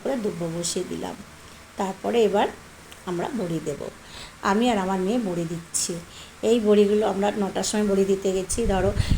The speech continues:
এই না, নিচে এইভাবে থাকবে, আহ, তোমার, উম, উম, ছয় সাত ঘন্টা থাকার পরে কাপড়ের গায়ে যখন লেগে যাবে, এটা উল্টে বেঁধে দিতে হবে। এই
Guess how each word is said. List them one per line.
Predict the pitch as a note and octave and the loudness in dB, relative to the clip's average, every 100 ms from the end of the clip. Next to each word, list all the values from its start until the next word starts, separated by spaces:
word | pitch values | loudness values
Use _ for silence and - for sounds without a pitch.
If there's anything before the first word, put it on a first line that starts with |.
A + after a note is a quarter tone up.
| - A#3 | 0 2
এই | A#3+ A#3 | 4 4
না, | A3 G#3 | 4 4
নিচে | G3+ G#3 G#3 | 4 4 6
এইভাবে | A#3 G#3+ G#3+ G#3 G#3 G#3+ | 8 8 8 4 4 2
থাকবে, | G#3 G3 E3+ G3+ | 2 -2 0 2
আহ, | C#4 - - - - - G3 F#3+ F#3 - | 2 -2 -10 -10 -10 -4 -2 -2 -2 -2
তোমার, | G3 F#3+ F#3+ | 0 2 2
উম, | F#3+ F#3+ F#3+ F#3 F#3 F3+ F3+ - - - - - | 0 -2 -2 -2 -2 -4 -6 -12 -16 -16 -14 -6
উম, | A3 G#3+ G#3+ - - - - - - - - - - - | -2 -2 -2 -6 -16 -16 -18 -12 -10 -10 -12 -16 -16 -8
ছয় | - A3 | 4 4
সাত | G#3+ A3+ G#3 | 6 4 4
ঘন্টা | G#3 G#3+ G#3 G#3 | 4 4 4 0
থাকার | - F#3+ G3+ F3 | 0 -2 -2 -2
পরে | G3+ G#3+ C#4+ - - - - | 0 2 0 -6 -16 -12 -6
কাপড়ের | G3 G#3+ A3 A3 | -2 4 6 6
গায়ে | G3+ | 6
যখন | F#3+ F#3 G3+ | 4 2 0
লেগে | G3 F#3+ F#3 | 2 2 2
যাবে, | G3 G#3+ | 2 4
এটা | A3+ G#3+ | 4 4
উল্টে | G3 G3 F#3+ C#4 D#4+ | 4 2 0 0 0
বেঁধে | C4 F3 E3+ | 2 2 0
দিতে | E3 E3 E3+ | -2 -2 -2
হবে। | E3 F3+ F3+ - - - | -2 -4 -8 -14 -12 -2
এই | A#3+ | 0